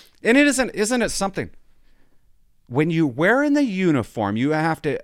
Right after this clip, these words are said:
adhere to those rules. What, what did you do? Let me ask you something. What did you do when all those Black Lives Matter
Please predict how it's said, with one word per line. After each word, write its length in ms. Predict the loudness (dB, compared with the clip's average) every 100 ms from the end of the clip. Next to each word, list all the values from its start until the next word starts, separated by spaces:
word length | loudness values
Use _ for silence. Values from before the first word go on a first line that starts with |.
| -10
adhere 480 | -10 -8 -4 -4
to 260 | -4 -6 -6
those 460 | -4 -2 -2 -2 -6
rules. 500 | -10 -10 -16 -20 _ _ _ _ _ _ _ _ _ _ _ _
What, 440 | -10 -2 -2 -2 -8
what 300 | -8 -6 -4
did 180 | -6 -4
you 120 | -4
do? 160 | -2
Let 100 | -4
me 80 | -4
ask 160 | -4 -6
you 80 | -8
something. 300 | -10 -12 -20 _ _
What 260 | -2 -2
did 240 | 0 -4 -4
you 160 | -4
do 320 | -2 -4 -4 -10 -20 -20 -12 -8 -4 0 0 2 0 2 2 2 -6 -6 -4
when 180 | -2 0
all 100 | 0
those 180 | -2
Black 340 | -2 -2 -2 -2
Lives 240 | -2 -2
Matter 440 | -4 -4 -4 -6